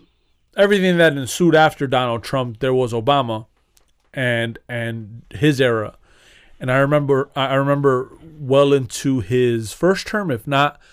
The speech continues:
in the beginning of his second term, you started seeing there were certain colleges where, like, black students were like, "Well,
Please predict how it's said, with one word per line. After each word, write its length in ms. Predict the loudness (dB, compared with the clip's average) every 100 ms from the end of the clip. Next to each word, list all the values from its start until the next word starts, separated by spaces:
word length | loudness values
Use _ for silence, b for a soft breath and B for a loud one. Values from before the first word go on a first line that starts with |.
| b b b b b -10
in 100 | -6
the 80 | -6
beginning 400 | -6 -6 -4 -4
of 80 |
his 140 | -6 -4
second 380 | -2 -2 -4 -6
term, 220 | -8 -6
you 40 | -4
started 340 | -2 -2 -2
seeing 420 | -4 -4 -4 -6
there 100 | -6
were 100 | -6
certain 260 | -4 -6 -6
colleges 560 | -6 -4 -2 -4 -10 -10
where, 140 | -10
like, 200 | -10 -6
black 220 | -4 -4
students 520 | -8 -8 -8 -10 -10
were 140 | -8 -8
like, 160 | -8 -4
"Well, 360 | -4 -4 -8